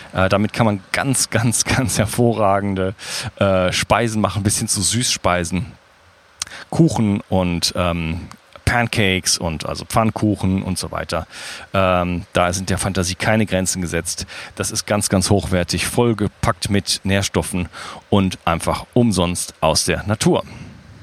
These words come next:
Ähm, zum Beispiel kann man auch Sauerkraut oder Kimchi machen, einfach fermentieren,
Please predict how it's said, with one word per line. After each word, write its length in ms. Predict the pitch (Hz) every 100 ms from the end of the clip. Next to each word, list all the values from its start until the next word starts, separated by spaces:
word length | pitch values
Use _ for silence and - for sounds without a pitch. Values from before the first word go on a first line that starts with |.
| - - - - - - _ - _ _ _ - - - - - - -
Ähm, 480 | 110 113 113 110 107 _ _ _ _ _ _ _ -
zum 260 | 139 127
Beispiel 560 | 123 143 - 131 127 127
kann 260 | - 104
man 200 | 104 101
auch 580 | - 82 80 78 73 - - - -
Sauerkraut 840 | 87 101 123 143 127 - 90 90 -
oder 320 | 101 92 90 - - - -
Kimchi 400 | 156 156 - 107
machen, 400 | 98 98 101 -
einfach 360 | 101 101 92 -
fermentieren, 960 | - 127 117 127 117 - 123 120 123